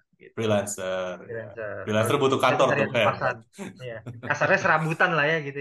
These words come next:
Speaker 1: ya.
Speaker 2: Serabutan, ya.
Speaker 1: Ya.
Speaker 2: Iya, iya,
Speaker 1: Itu
Speaker 2: berarti
Speaker 1: biasanya
Speaker 2: emang itu lagi,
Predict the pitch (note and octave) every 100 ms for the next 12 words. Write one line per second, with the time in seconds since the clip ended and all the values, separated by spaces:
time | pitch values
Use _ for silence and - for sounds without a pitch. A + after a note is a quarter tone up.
0 | C3+ A#2+ A#2+ A#2+ A#2+ A2 G#2 G2+ F#2 A2+
1 | A2 - A2+ G#2 G#2 G2+ G#2 _ _ _
2 | - - - _ _ _ - G2+ F#2+ F#2+
3 | G2 G#2+ G#2+ C#3+ C3 B2+ B2+ B2 G#2 -
4 | - C#3+ C4 A#3